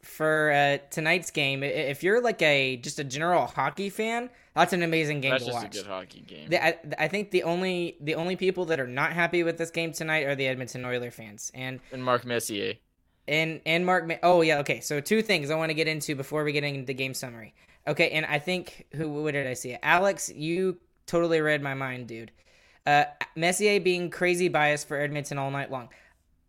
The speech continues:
Speaker 1: I agree, okay? But here's my thing. If you're E S P N and you know you have Mark Messier as one of your color commentators, why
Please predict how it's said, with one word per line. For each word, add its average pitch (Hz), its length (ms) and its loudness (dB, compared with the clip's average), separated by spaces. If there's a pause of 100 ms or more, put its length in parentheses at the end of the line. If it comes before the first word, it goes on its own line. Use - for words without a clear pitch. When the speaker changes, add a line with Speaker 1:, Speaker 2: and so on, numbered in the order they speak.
(120)
Speaker 1:
I 196 120 12
agree, 226 400 8 (200)
okay? 165 260 4
But 165 400 2
here's 247 300 8
my 214 260 -2
thing. - 340 -10 (960)
If 156 160 0
you're 311 160 2
E 262 260 0
S 262 220 4
P 214 200 2
N 123 300 -6 (680)
and 196 180 2
you 311 100 2
know 311 360 12
you 220 160 2
have 220 240 6
Mark 214 200 4
Messier 170 640 2
as 151 300 2
one 170 180 0
of 196 160 0
your 185 100 4
color 185 280 4
commentators, 143 920 -2 (340)
why 139 340 -2